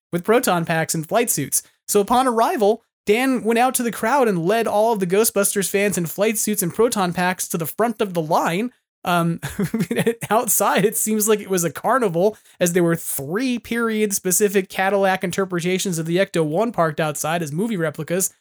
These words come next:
And then even Paul Feig showed up and signed autographs, like, almost bewildered to see the outpouring of Ghostbusters people in the middle of London.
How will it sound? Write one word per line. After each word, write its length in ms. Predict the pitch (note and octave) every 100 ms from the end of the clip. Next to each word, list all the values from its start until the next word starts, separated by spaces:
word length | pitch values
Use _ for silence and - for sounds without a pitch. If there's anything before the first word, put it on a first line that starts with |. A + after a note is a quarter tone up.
| _ -
And 180 | - G#3
then 280 | G#3+ B3 B3 _ _
even 360 | - B3 C4+ C4
Paul 320 | - B3 B3+
Feig 440 | B3 C4 D4 F3 C#3+
showed 340 | - E3+ D3
up 220 | C3+ C3 - - -
and 240 | E3+ E3+
signed 400 | - G#3+ F#3+ F#3
autographs, 680 | F#3+ C4 E3+ D#3 C#3+ C#3 -
like, 120 | D#3+
almost 320 | E3+ F3+ E3+
bewildered 540 | F3 E3 G3 A3+ E3+ D#3
to 80 |
see 200 | D3 F3+
the 160 | E3 D#3+
outpouring 680 | D#3+ G3+ _ - E3+ D#3 D3+
of 80 | C#3+
Ghostbusters 600 | A3 A#3+ E3+ D#3+ D#3+ -
people 320 | D#3+ D#3 D#3
in 100 | D#3+
the 60 |
middle 280 | D#3 D#3+ D#3+
of 100 | D#3
London. 340 | A3 D4+ C#3+